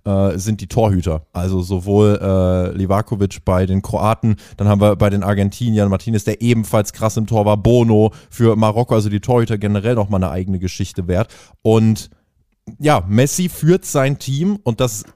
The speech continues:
zeigen dann die ganzen Überschriften in all den Medien. Es heißt dann immer, Messi führt sein Team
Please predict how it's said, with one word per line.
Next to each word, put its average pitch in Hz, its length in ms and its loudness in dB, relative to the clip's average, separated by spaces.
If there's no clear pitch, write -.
zeigen 147 400 -2
dann 117 120 2
die 113 60 0
ganzen 113 300 -2
Überschriften 127 640 -2
in 107 100 -4
all 110 160 -6
den 113 140 -2
Medien. 113 340 0
Es 117 120 -6
heißt 131 160 0
dann 139 80 -2
immer, 139 360 0
Messi 139 440 0
führt 110 320 0
sein 95 260 -2
Team 90 320 -6